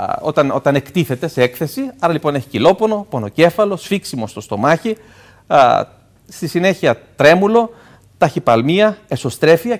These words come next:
και κάτι πάρα, πάρα πολύ βασικό, τα συγκεκριμένα παιδιά πέφτουν συχνά θύμα bullying.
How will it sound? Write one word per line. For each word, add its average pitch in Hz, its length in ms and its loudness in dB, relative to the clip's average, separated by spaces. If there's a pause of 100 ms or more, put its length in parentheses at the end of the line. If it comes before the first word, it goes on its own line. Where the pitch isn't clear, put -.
(120)
και 185 280 0 (200)
κάτι 160 220 -6
πάρα, 170 300 4
πάρα 120 220 -4
πολύ 113 180 -10
βασικό, 135 640 -8 (120)
τα 120 220 -8
συγκεκριμένα 120 680 -10
παιδιά 131 320 -10
πέφτουν 160 440 -6
συχνά 147 400 -10
θύμα 165 420 -8
bullying. 110 340 -6